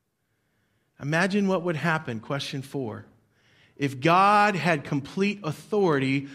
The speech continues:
over how you respond, what ripple effects would it cause? Let's just start small and go, let's start micro and go macro here this morning.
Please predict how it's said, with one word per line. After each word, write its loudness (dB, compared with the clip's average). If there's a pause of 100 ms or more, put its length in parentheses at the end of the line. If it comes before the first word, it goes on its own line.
(140)
over 2
how 4
you 2
respond, 0 (200)
what 4
ripple 2
effects 0
would 2
it -2
cause? 0
Let's 0
just -4
start 2 (340)
small 4
and 0
go, 4
let's 0
start 2
micro 4
and 2
go 4
macro 2
here 0
this -8
morning. -6